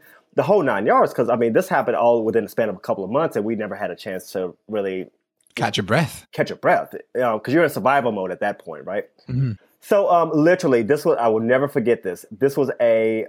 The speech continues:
Speaker 1: um, Thursday that I, um, said this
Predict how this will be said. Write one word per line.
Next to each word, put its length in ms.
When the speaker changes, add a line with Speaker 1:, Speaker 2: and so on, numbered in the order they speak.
Speaker 1:
um, 380
Thursday 560
that 260
I, 260
um, 580
said 240
this 300